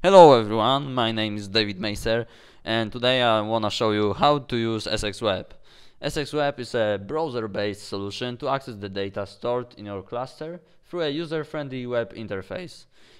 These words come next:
It runs entirely server-side and it's optimized for desktop and mobile browsers.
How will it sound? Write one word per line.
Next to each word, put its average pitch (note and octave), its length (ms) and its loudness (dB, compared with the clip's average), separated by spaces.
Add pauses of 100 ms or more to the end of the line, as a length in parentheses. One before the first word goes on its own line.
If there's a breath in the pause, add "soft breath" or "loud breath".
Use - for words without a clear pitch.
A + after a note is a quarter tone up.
(100)
It C#3+ 320 -8
runs B2+ 460 -4
entirely B2 480 -4
server-side C3 800 -6 (160)
and C3 180 -10
it's A#2 240 -14
optimized B2 720 -8
for D3+ 220 -10
desktop C3 480 -8
and G2+ 300 -10
mobile G2 300 -4
browsers. F#2+ 600 -6